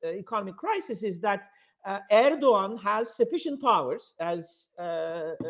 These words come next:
Doctor Özbek, uh, Özbek mentioned. Uh, Erdogan has sufficient, uh, uh, powers to personally intervene, not only in the, in the, uh, management of the Turkish economy, but also in the management of the Turkish state apparatus,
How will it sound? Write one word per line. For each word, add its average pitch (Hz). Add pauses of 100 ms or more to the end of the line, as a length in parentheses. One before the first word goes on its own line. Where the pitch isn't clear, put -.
(120)
Doctor 180
Özbek, 185 (220)
uh, 160
Özbek 190
mentioned. 233 (440)
Uh, 202
Erdogan 240
has 214
sufficient, 233 (180)
uh, 202 (120)
uh, 202 (120)
powers 240
to 233
personally 269
intervene, 214 (380)
not 208
only 285
in 233
the, 240 (200)
in 208
the, 196
uh, 190
management 247
of 208
the 208
Turkish 208
economy, 254
but 208
also 220
in 208
the 214
management 226
of 214
the 202
Turkish 202
state 294
apparatus, 247